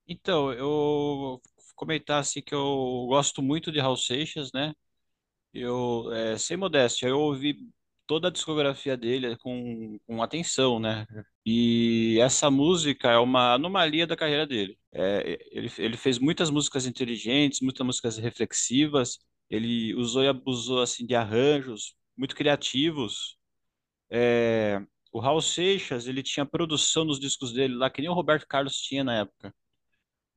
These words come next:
Ele foi um grande cantor. E essa música aí é, é realmente uma música bem, bem babaca mesmo. É uma música que eu, <laughs> que eu não, que eu também não sou muito fã dela, assim.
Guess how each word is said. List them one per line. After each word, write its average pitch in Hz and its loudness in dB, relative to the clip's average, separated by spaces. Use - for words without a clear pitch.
Ele 170 -10
foi 226 -6
um 226 -6
grande 175 2
cantor. 120 2
E 131 0
essa 170 2
música 156 -2
aí 151 2
é, 135 2
é - 4
realmente 151 -2
uma 147 -2
música 143 -6
bem, 135 -2
bem 156 0
babaca 120 4
mesmo. 98 -8
É 98 -6
uma 117 -4
música 123 -6
que - -4
eu, 120 2
<laughs> - -10
que 131 2
eu 135 4
não, 143 0
que - -2
eu 139 0
também 151 -4
não 156 -4
sou 156 -4
muito 147 -4
fã 143 -4
dela, 120 4
assim. 247 -2